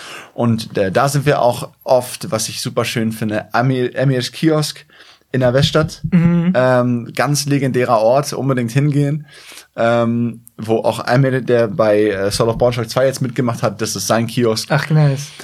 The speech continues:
Speaker 1: Ähm, das ist ein schöner Ort und ansonsten gehe ich da gerne in Riddagshausen, diese, diese Klosterecke und so, ist irgendwie alles geil, so. Aber ich hab auch noch nicht genug gesehen. Also ich fahr immer mit meinem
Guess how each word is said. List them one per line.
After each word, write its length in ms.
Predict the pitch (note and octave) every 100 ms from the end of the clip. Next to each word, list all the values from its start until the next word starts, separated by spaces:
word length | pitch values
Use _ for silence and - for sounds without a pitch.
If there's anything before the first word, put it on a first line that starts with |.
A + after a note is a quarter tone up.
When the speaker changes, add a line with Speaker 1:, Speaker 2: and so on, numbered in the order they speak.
| -
Speaker 1:
Ähm, 600 | - A2 G#2 G#2 G#2 G2+ -
das 220 | - A#2+
ist 160 | C3 -
ein 100 | B2
schöner 420 | - B2 A#2 -
Ort 280 | A2 A2 G#2+
und 100 | G#2
ansonsten 600 | G#2 G#2 A2+ A#2 - A2
gehe 140 | A2+
ich 100 | A2+
da 100 | A#2
gerne 360 | G2 G#2+ B2 B2
in 180 | A#2+ A2
Riddagshausen, 1000 | A2 C#3 - - C#3 D3+ C3 C3+ C3 B2
diese, 260 | A2+ A2+ - -
diese 180 | A#2 A#2
Klosterecke 720 | - D3 D3 C#3 A#2 C#3 B2+
und 100 | A#2+
so, 180 | A#2+ A#2+
ist 120 | A2+
irgendwie 520 | C3 C#3 C3+ B2+ B2 - - - - - - - _ -
alles 340 | C3 E3 -
geil, 340 | C#3+ C#3 A2+ F2+
so. 180 | G2
Aber 120 | G2+ C#3
ich 80 | F3+
hab 100 | F3+
auch 120 | E3+
noch 100 | E3
nicht 180 | E3+ E3+
genug 280 | D3 D#3 C#3+
gesehen. 400 | B2 A2+ C3+ A2
Also 180 | G2
ich 120 | G#2 -
fahr 200 | B2 B2
immer 200 | B2+ A#2+
mit 180 | A#2
meinem 480 | A2+ A#2 A#2 A2+ C3+